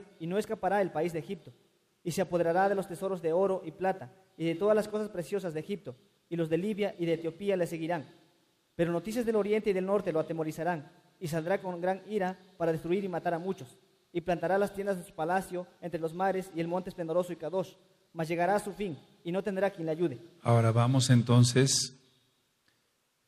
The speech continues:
Speaker 2: anoten en sus apuntes, pelearán contra el antimashiach, van a pelear contra el antimashiach. Es decir, que no todo el mundo lo va a reconocer, pues.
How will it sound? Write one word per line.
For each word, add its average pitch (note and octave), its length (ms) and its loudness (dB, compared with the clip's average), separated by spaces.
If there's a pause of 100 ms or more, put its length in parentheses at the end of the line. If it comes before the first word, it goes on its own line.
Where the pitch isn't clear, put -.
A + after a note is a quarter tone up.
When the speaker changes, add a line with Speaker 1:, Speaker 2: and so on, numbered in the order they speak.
(760)
Speaker 2:
anoten B2+ 400 8
en A#2+ 80 12
sus A#2 280 2
apuntes, A#2 840 2 (420)
pelearán A#2 720 4
contra B2+ 320 0
el G#2 80 4
antimashiach, G#2 840 4 (540)
van A2 160 4
a A#2+ 100 6
pelear A#2+ 300 2
contra A#2 260 4
el G#2+ 60 2
antimashiach. G2+ 720 0
Es - 1120 -20
decir, A#2+ 200 2
que B2 120 4
no D3+ 160 4
todo D#3+ 200 4
el C#3+ 120 6
mundo E3 280 8
lo A#2 120 6
va A2+ 80 2
a - 20 -2
reconocer, G#2+ 640 -2
pues. - 460 -12